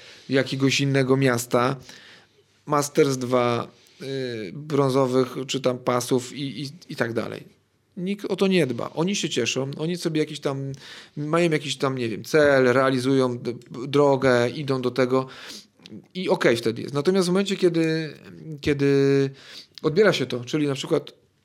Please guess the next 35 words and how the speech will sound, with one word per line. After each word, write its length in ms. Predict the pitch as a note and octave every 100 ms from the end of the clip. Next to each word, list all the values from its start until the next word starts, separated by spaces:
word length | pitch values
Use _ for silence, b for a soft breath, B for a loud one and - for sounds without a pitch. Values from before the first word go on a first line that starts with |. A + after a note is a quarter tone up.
| - - - _
od-, 160 | - D3+
odbiera 400 | D#3+ D#3 D3 E3+
się 100 | D#3+
to, 80 | C#3+
czyli 120 | D3
na 60 | C#3
przykład 220 | D3 D#3
organizator 580 | D3 D#3 D3 D#3+ D#3+ D#3
mówi, 260 | D#3 D3+ D3+ B B -
"Dobra, 260 | F#3 G#3
bo 120 | F#3 E3+
z 60 |
powodu, 400 | F3+ E3 F#3 F3
że 140 | D#3+ D#3+
nie 220 | D#3+ F3
chcę 220 | - E3
dawać 480 | C#3+ D3 C#3 C3 -
tyle 640 | - C#3+ C#3 C3+ B2+ B2
nagród, 800 | B2+ C3+ C3 B2+ A#2+ A#2+ B2+ -
czy 140 | - D3
tam 280 | C#3 C3 C3
tysiąc 320 | C3+ D3 C#3
innych 300 | C#3 C3 B2
powodów, 440 | C3 C3+ C3 B2+
bo 140 | B2+ C#3
nie 140 | C#3+
wyrobiłem 460 | C#3 C#3+ C#3 D3 C#3
się 80 |
z 60 | C3
medalami 720 | C3+ C3 B2+ B2 C#3+ D3 C#3+
albo 180 | C3+ B2+
coś, 180 | D3+ C#3
to 100 | C3
połączymy 380 | C#3+ C3+ C#3 B2+
kategorie". 580 | C3 B2+ A#2 A2+ -